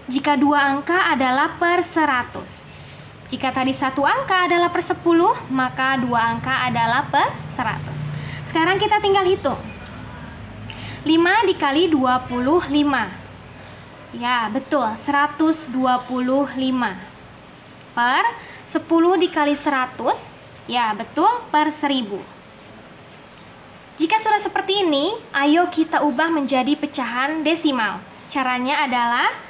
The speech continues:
seratus dua puluh lima dibagi seribu. Bu, tidak bisa seratus dua puluh lima dibagi seribu. Maka kita tambahkan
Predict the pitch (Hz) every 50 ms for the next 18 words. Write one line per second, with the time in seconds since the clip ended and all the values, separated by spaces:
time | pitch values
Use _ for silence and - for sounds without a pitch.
0 | - - - - - - - - - 330 311 302 311 311 311 - - 339 359 381
1 | 381 - - - 302 247 277 262 262 262 277 349 349 - 349 339 339 339 339 339
2 | 330 330 330 330 320 330 381 466 - - - - - - 262 262 285 277 220 220
3 | 262 254 254 247 226 208 226 254 277 330 415 453 - - - - - - - -
4 | - - 381 359 349 320 285 220 214 208 190 220 - - - - - - - -
5 | - - - - - - - - - - - - - - - - - - - -
6 | - - - - - - - - - - - - - - 240 277 330 415 - 381
7 | 302 330 330 302 294 381 440 453 453 - 415 370 339 339 339 330 311 302 294 320
8 | 311 - 277 294 294 294 294 294 285 285 285 277 277 262 240 240 240 247 269 330
9 | 285 277 302 277 311 302 - 339 349 392 415 403 359 370 359 349 359 370 - -
10 | - - - - - - 262 262 254 247 254 285 311 330 - 359 349 359 339 339
11 | 330 330 330 330 330 330 - 370 381